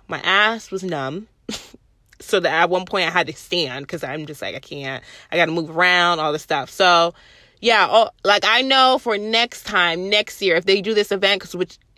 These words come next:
this year was actually the first year they did it.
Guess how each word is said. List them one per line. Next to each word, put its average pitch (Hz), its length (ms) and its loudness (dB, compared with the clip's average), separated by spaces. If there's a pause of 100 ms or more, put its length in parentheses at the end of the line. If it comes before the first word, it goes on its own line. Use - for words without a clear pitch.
(160)
this 196 380 0
year 277 160 0
was 240 200 2
actually 185 460 -4
the 175 140 -4
first 180 560 0
year 170 320 0
they 160 160 -4
did 160 200 2
it. 202 220 0